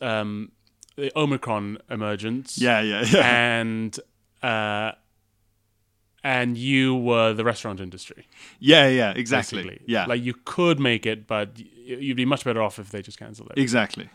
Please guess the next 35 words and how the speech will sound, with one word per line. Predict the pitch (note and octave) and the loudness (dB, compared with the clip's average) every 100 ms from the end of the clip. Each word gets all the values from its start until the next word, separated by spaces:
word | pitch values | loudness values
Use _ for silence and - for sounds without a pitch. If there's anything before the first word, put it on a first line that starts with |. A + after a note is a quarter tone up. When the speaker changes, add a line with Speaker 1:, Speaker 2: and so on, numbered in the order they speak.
| - | -10
Speaker 2:
yeah. | F#2+ E2+ - | -10 -10 -14
Speaker 1:
Yeah. | A2+ F#2+ A2+ | -14 -6 -2
Speaker 2:
Um, | G#2+ A#2 | 0 2
how | |
about | C3+ B2+ | 4 4
you? | C#3+ G#3+ _ _ _ _ _ _ _ - | 2 -4 _ _ _ _ _ _ _ -4
Speaker 1:
Um, | D#3 E3+ F3 E3+ | 2 4 2 -2
fine. | D#3 - G#3+ G3+ G3+ G3+ G#3 | -12 -2 4 4 4 2 2
I | F#3 | 2
was | F#3+ | 0
a | |
bit, | F3+ G#3+ E3+ - _ | 2 0 -2 -14 _
uh, | - - - D3 | -20 -18 -14 -6
it's | E3 | -6
the | D#3+ | -2
first | G3 F#3+ - - | 0 0 0 -8
time | E3 E3+ E3+ D#3+ | -2 0 2 2
I | C#3+ | 2
ever | C#3+ C#3+ | 2 0
sort | - C#3 | -4 -6
of | B2 - | -6 -10
prepped | - C#3 - - | -2 -2 -2 -6
for | D3+ D3 | -4 -4
a | |
storm, | - - C#3+ D3 E3 E3+ | -4 -2 0 0 0 -4
'cause | D3+ C3 | -4 0
I | |
saw | B2+ | 4
Speaker 2:
Yeah? | C3 D3 | 8 8
Speaker 1:
on | G#3 | 6
B | C3 | 2
B | |
C | B2+ C#3 | -2 -2
News, | C3 B2+ | 0 2
like, | B2 | 0